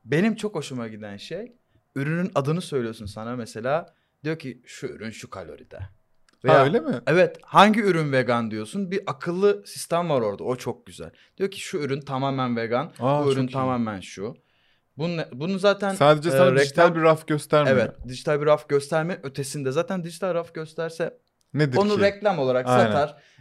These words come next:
Speaker 1: İşte atıyorum Powerade reklam verse Powerade'in altına bir led döşer bir şey.
Speaker 2: Ama
Speaker 1: Okey.
Speaker 2: bunlar reklam da veriyor.
Speaker 1: Reklam da veriyorlar. Yüz elli markayla da anlaşmaları varmış
Speaker 2: Abi
Speaker 1: hatta.
Speaker 2: süper ya.
Speaker 1: Çok güzel iş. Yatırım alması o kadar normal ve doğal ki ben,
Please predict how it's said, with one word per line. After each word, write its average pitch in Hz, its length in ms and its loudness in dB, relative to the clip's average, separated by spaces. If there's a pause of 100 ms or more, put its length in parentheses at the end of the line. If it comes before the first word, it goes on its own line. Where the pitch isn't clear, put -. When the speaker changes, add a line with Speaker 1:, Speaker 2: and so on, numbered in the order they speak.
Speaker 1:
İşte 160 200 -6
atıyorum 165 340 -4
Powerade 175 500 0
reklam 127 300 -4
verse 120 340 -4
Powerade'in 131 460 -2
altına 117 360 -6
bir 117 120 -6
led 120 240 -4
döşer 104 380 -8
bir 110 40 -14
şey. 110 260 -8
Speaker 2:
Ama 170 120 8
Speaker 1:
Okey. 170 140 6
Speaker 2:
bunlar 220 280 10
reklam 208 380 6
da 170 100 6
veriyor. 127 220 4
Speaker 1:
Reklam 202 280 6
da 202 100 6
veriyorlar. 127 300 4
Yüz 127 200 -4
elli 160 160 -2
markayla 190 440 -2
da 190 80 0
anlaşmaları 147 540 -2
varmış 110 340 4
Speaker 2:
Abi 104 40 0
Speaker 1:
hatta. 98 340 -2
Speaker 2:
süper 98 320 -4
ya. 90 360 -8
Speaker 1:
Çok - 320 -8
güzel 104 320 -8
iş. - 320 -10 (280)
Yatırım 185 360 -4
alması 175 480 -2 (120)
o 147 100 -4
kadar 156 380 0
normal 135 400 0
ve 123 140 -2
doğal 156 220 4
ki 113 180 -8
ben, 135 240 0